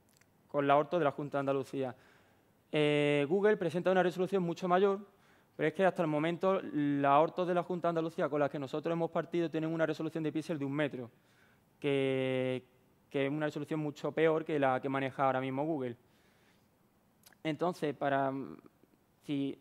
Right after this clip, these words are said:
para citar algunas cifras, nosotros tenemos dos mil setecientas ortos de la Junta.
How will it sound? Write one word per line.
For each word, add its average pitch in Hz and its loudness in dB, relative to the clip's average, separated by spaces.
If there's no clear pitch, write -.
para 139 0
citar 147 0
algunas 175 2
cifras, 196 -2
nosotros 160 -8
tenemos 165 -4
dos 151 0
mil 175 0
setecientas 185 0
ortos 170 0
de 131 0
la 127 2
Junta. 202 -2